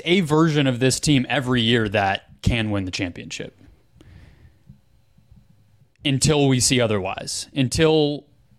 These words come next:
age actually turns into a downward slide for these players. Until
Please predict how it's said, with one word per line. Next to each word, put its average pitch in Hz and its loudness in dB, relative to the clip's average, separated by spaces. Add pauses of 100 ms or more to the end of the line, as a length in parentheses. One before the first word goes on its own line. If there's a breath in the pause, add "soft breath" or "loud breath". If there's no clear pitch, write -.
(240)
age 147 0
actually 139 -2
turns 127 0
into 120 0 (720)
a 117 -2
downward 120 -2
slide 113 -2
for 107 -6
these 101 -4
players. 107 -4
Until 120 0